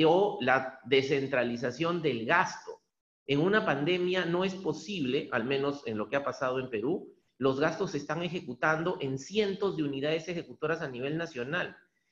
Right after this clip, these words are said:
Yo te decía, en el caso de la cuarentena, ¿cómo logramos trasladar recursos,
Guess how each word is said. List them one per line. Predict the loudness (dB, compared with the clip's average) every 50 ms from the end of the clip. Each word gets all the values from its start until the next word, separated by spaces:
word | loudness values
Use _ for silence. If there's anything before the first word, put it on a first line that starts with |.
| _ _
Yo | 0 2 2 4
te | 2
decía, | 2 2 2 2 2 0 0 0 -2 -8 -16 -20 _ _ -2
en | 0 2 2
el | 2 2 4
caso | 2 2 4 2 2 2
de | 2 2
la | 2 2 2
cuarentena, | 2 2 4 2 0 -2 2 4 4 4 4 2 0 -4 -8 -12 -18 _ _ _ _ _ 6
¿cómo | 8 8 10 8 8 6 4
logramos | 4 4 4 4 6 6 4 4 2 0 0 0
trasladar | 0 0 2 2 4 4 6 6 6 6 6 6 4 2 0 -4 -4 -4
recursos, | -2 -2 -4 -2 0 2 2 2 2 2 0 0 -2 -2 -4 -8